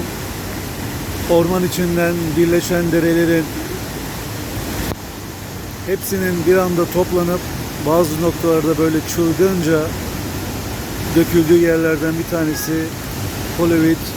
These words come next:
Şelalesi. Kafanızı kaldırdığınızda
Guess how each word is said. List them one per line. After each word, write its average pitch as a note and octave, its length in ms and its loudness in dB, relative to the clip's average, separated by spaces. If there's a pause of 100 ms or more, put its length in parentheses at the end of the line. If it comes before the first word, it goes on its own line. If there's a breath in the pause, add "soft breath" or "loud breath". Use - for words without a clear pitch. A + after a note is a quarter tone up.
(440)
Şelalesi. D#3 680 0 (1080)
Kafanızı E3+ 500 -6
kaldırdığınızda E3+ 960 0